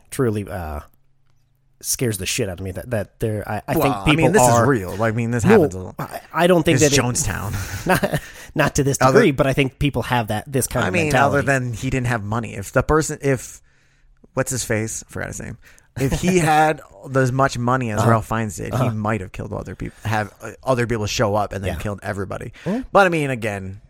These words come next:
Speaker 1: But
Speaker 2: but it's as, along the same lines of that's the cult mentality of, like,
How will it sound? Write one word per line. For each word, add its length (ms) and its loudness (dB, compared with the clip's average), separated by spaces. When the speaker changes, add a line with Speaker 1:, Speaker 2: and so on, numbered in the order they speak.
Speaker 1:
But 240 -2
Speaker 2:
but 120 6
it's 140 0
as, 140 -4
along 300 2
the 80 0
same 180 -2
lines 220 0
of 120 -2
that's 220 -2
the 100 -4
cult 360 -4
mentality 600 -6
of, 200 -12
like, 340 -12